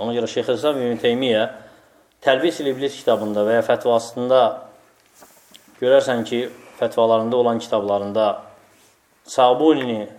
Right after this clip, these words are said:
zikr edəndə deyir ki, Xorasanın şeyxi və ya deyir, Xorasanın Şeyxül İslamı filan kitabında belə dedi. Göstərir ki, Şeyxülislam İbn Teymiyyə onun kitablarına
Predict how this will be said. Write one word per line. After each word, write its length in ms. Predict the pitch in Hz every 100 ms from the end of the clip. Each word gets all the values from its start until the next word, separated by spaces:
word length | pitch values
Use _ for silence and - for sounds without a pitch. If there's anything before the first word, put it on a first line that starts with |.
| -
zikr 320 | 120 139 143
edəndə 320 | 123 120 139 131
deyir 180 | 131 -
ki, 80 |
Xorasanın 560 | 143 135 127 123 127 139
şeyxi 480 | 135 120 104 - 92 - _ _ _ _ _ _ 104
və 100 | 117
ya 80 | 110
deyir, 260 | 117 117 117 - -
Xorasanın 600 | 120 113 120 123 135 135 - - _ _ _
Şeyxül 460 | - 139 127 123 117
İslamı 460 | - 123 120 120 101 - - _ - -
filan 260 | - 117 123 -
kitabında 800 | 107 101 101 107 117 120 - - _ _ _ -
belə 220 | 107 107
dedi. 240 | 87 -
Göstərir 480 | 107 113 - 127 135
ki, 160 | - 110
Şeyxülislam 640 | - 117 107 110 135 120
İbn 160 | 107 -
Teymiyyə 460 | 113 117 120 107 104 - - _ - - - - - - - - - _ _ _ _ -
onun 340 | - 131 156
kitablarına 720 | 156 147 123 120 120 120 135